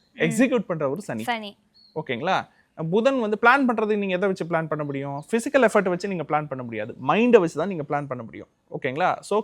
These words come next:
Speaker 1: கழுத்துக்கு மேல தலைப்பகுதி, தலைக்குள்ள இருக்கக்கூடிய மூளை, அந்த மூளை தான் மாஸ்டர் பிளான். அந்த மூளை தான் எல்லாத்தையும் டிசைன் பண்றது. இன்னென்ன பொருள், இன்னென்ன வடிவத்துல,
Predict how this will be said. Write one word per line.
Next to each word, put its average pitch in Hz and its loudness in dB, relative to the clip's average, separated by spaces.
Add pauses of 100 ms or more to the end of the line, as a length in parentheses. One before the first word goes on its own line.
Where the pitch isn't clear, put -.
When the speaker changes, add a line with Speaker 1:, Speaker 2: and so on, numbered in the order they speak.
Speaker 1:
கழுத்துக்கு 202 0 (100)
மேல 196 0
தலைப்பகுதி, 185 0 (100)
தலைக்குள்ள 185 2
இருக்கக்கூடிய 143 -4 (100)
மூளை, 175 2
அந்த 156 -6
மூளை 226 4
தான் 220 0
மாஸ்டர் 180 -4
பிளான். 156 4 (420)
அந்த 165 -2
மூளை 226 6
தான் 262 0 (120)
எல்லாத்தையும் 214 2
டிசைன் 208 2
பண்றது. 160 -2 (460)
இன்னென்ன 240 6 (100)
பொருள், 247 6 (100)
இன்னென்ன 220 0
வடிவத்துல, 196 0